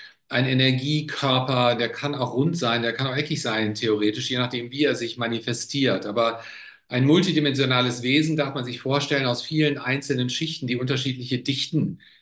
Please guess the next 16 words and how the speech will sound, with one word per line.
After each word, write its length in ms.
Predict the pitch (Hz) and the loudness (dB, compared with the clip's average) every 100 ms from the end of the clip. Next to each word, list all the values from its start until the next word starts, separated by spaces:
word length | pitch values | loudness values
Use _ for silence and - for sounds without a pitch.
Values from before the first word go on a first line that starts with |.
| _ - | _ -4
ähm, 420 | 113 104 104 107 | 0 2 0 0
eben, 520 | 113 104 104 95 98 | 0 2 2 0 -2
äh, 340 | - 101 98 98 | -6 -2 -2 0
besitzen. 560 | 104 101 101 - - 147 | 0 2 2 0 -2 0
Und 400 | 110 117 117 - - - - - _ - | 0 0 -2 -6 -12 -20 -20 -20 _ -14
das 280 | - 123 120 | -2 -2 0
Bewusstsein 880 | 117 147 190 - 135 127 131 131 - | 2 2 2 2 2 2 2 0 -6
hat 240 | - 139 131 | -6 -4 0
die 100 | 127 | 2
Möglichkeit, 720 | 143 131 143 143 127 123 127 | 4 4 0 -2 -2 0 0
sich 200 | 131 131 | -4 -2
in 140 | 127 | -2
diese 300 | 123 120 135 | 0 0 0
unterschiedlichen 800 | 117 127 131 131 127 131 127 131 | -2 -2 -2 -4 -4 -4 -2 -4
Energiekörper 760 | 113 117 113 131 131 127 117 117 | -2 -2 -2 -4 -6 -4 -2 -4
einzuklinken 1000 | 127 156 147 123 - 104 104 123 156 | -2 0 0 -4 -2 -2 -2 -2 -4